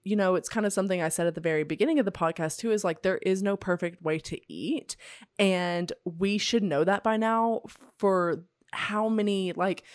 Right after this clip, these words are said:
think of all the diets out there and how so many of them are, like, direct opposite of one another. So you think about paleo, and then you think about keto, and you think about, you know, all these other mainstream ones, like, some of them tell you to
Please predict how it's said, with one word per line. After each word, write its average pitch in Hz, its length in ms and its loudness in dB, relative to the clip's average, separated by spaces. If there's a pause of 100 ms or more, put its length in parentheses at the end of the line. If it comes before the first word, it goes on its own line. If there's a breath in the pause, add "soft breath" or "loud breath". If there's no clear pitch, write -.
(220 loud breath)
think 311 180 2
of 330 100 2
all 190 220 8
the 196 120 6
diets 170 360 2
out 147 200 -2
there 180 200 2
and 185 140 -2
how 170 440 -2
so 180 280 2
many 185 260 0
of 175 120 0
them 175 260 0
are, 180 100 0
like, 165 340 0
direct 170 400 0
opposite - 460 -2
of - 160 0
one - 140 -2
another. 82 400 -4 (380 loud breath)
So - 120 2
you 190 140 6
think 190 220 -2
about 180 240 4
paleo, 156 760 0
and 175 140 -2
then 170 100 -2
you 165 80 -4
think 170 180 -6
about 170 240 -4
keto, 151 720 0 (420 loud breath)
and 165 540 -2 (840)
you 233 140 2
think 220 180 0
about, 208 320 2
you 185 120 -2
know, 180 140 0
all 190 200 0
these 202 180 -2
other 170 200 0
mainstream 165 420 -4
ones, 165 220 -4
like, 147 160 0
some 202 200 2
of 202 80 2
them 180 380 0 (240)
tell 185 160 2
you 180 260 0
to 170 460 0